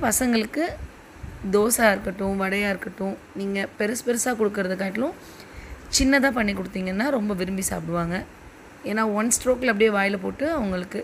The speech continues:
ஈஸியா இருக்கும் சாப்பிட்றதுக்கு, பிளேஃபுல்லாவும் இருக்கும் இந்த மாதிரி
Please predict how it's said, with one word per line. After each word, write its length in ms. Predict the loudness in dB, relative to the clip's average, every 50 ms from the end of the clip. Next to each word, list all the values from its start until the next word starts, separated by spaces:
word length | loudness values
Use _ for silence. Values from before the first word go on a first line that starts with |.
| -4 -2 -2
ஈஸியா 240 | 0 2 4 4 2
இருக்கும் 220 | 2 0 -4 -4 -2
சாப்பிட்றதுக்கு, 600 | -2 -2 -2 -2 -4 -4 -6 -10 -6 -2 -2 -2 -2 -4 -10 -18 -20 -20 -20 -20 -20 -18 -18 -18 -18 -18 -18 -18 -18 -20 -20 -20 -20 -14 -2 6
பிளேஃபுல்லாவும் 600 | 8 8 8 6 4 2 4 4 4 4 2 0
இருக்கும் 260 | -2 -4 -6 -8 -10 -10 -16 -20 -20 -20 -20 -20 -20 -20 -12 -8 -6
இந்த 120 | -6 -4 -4
மாதிரி 200 | -4 -4 -4